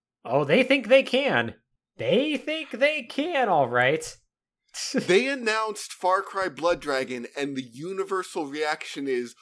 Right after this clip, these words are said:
Speaker 2: "Wow, that's great because it's dumb."
Speaker 1: Mm-hmm.
Speaker 2: It's not, "You've invented the best idea ever. I want to see a thousand of this thing." It's,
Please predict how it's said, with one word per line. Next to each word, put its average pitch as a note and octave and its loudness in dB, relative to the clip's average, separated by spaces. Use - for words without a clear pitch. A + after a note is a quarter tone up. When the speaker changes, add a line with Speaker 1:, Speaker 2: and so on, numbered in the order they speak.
Speaker 2:
"Wow, C3 0
that's E3 -2
great D#3+ -4
because E3+ -6
it's - -6
dumb." B2 -4
Speaker 1:
Mm-hmm. D#3+ -6
Speaker 2:
It's A3+ -2
not, A3 -2
"You've F#3+ -12
invented E3+ -6
the C#3+ -4
best C#3 -4
idea C3+ -4
ever. C3+ -2
I B2 -4
want C#3 -6
to C#3 -14
see D#3 -12
a G#2 -6
thousand C3+ 0
of G2 -10
this C3 -6
thing." G#2 -6
It's, D#3 -4